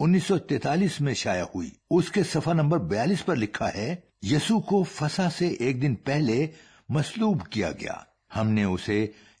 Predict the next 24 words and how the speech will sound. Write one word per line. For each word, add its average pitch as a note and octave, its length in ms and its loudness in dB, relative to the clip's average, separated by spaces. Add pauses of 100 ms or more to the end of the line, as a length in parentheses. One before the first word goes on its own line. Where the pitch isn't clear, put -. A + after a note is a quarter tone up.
چالیس C3+ 440 2
دن C3 140 0
تک - 280 -4 (220)
اس C#3+ 180 2
بارے A#2 320 0
میں D3+ 140 2
متنبہ C3 720 0
کیا B2 260 0 (260)
کہ D3 120 2 (120)
اسے C3 260 2
قتل D#3+ 420 -4
کر F#3 160 0
دیا F#3 220 4
جائے F#3 280 2
گا، A2+ 160 -2 (320)
کیونکہ C3 260 2
وہ C#3+ 360 4 (340)
ایک A#2 260 -2 (140)
جادوگر F#2+ 500 0
تھا - 320 -10 (300)
اور G#2+ 260 -2 (180)
اپنے B2+ 520 0 (280)
فریبوں D#3 540 2
سے - 160 -4